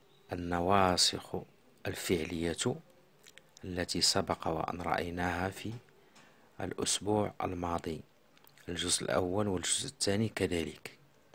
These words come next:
إذن لا بأس أن نذكر بالقاعدة المتعلقة بالنواسخ الفعلية. إذن تدخل النواسخ الفعلية كما أسلفنا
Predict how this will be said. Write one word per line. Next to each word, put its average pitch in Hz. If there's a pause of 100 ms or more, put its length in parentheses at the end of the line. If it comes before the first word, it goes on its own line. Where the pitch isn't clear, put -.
(680)
إذن 92 (240)
لا 107
بأس -
أن 92
نذكر 90 (680)
بالقاعدة 87
المتعلقة 87 (580)
بالنواسخ 87 (240)
الفعلية. 87 (1000)
إذن 95 (1000)
تدخل 107 (160)
النواسخ 98 (420)
الفعلية 85 (640)
كما 85
أسلفنا -